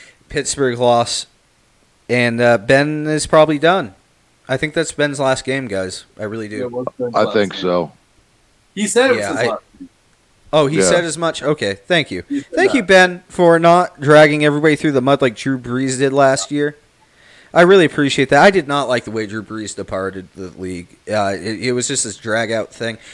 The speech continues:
Speaker 1: There was some amount of strategy, and I, I'm not gonna drag up the strategy that Brees had last year, but, um,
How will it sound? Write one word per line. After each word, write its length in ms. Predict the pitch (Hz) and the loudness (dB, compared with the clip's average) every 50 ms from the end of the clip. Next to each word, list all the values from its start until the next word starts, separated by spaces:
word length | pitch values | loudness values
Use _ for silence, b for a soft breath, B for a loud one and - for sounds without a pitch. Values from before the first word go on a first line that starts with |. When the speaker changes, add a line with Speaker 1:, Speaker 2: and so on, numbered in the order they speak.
| B B - | B B -2
Speaker 1:
There 100 | 156 151 | -2 0
was 280 | 143 165 208 247 247 | 2 2 2 2 0
some 560 | - - - - 180 170 170 180 185 185 185 180 110 | -2 -4 -6 -6 -6 -8 -8 -10 -12 -16 -16 -14 -12
amount 340 | 151 156 156 160 156 151 131 | -10 -8 -6 -6 -6 -6 -8
of 120 | 123 - | -10 -10
strategy, 720 | - - 127 127 135 147 147 147 143 151 151 147 147 147 139 | -10 -8 -6 -4 -4 -4 -6 -8 -8 -6 -6 -4 -2 -2 -2
and 140 | 123 123 120 | -4 -4 -4
I, 180 | 131 147 139 - | -4 -6 -6 -8
I'm 120 | - 131 135 | -12 -14 -10
not 120 | 139 135 131 | -10 -10 -10
gonna 180 | 127 139 127 | -10 -12 -14
drag 380 | 104 104 120 127 131 131 123 131 | -10 -6 -4 -2 -2 -2 -2 -2
up 200 | 131 131 - - | -4 -6 -6 -8
the 160 | 120 113 101 | -12 -12 -10
strategy 520 | 90 - 113 113 117 117 113 113 117 120 120 | -10 -8 -6 -6 -6 -6 -8 -10 -10 -10 -10
that 360 | 110 107 98 - _ _ - | -8 -10 -10 -12 _ _ -18
Brees 280 | 101 120 120 117 113 110 | -14 -12 -12 -12 -10 -10
had 200 | 123 117 110 104 | -10 -10 -10 -12
last 320 | 107 113 110 107 110 - - 107 | -12 -12 -12 -12 -12 -14 -14 -16
year, 100 | 107 101 | -18 -20
but, 220 | 101 101 - - B B B B B B B B | -20 -20 -20 -20 B B B B B B B B
um, 400 | - 117 107 104 98 98 90 - | -10 -10 -10 -10 -12 -16 -20 -20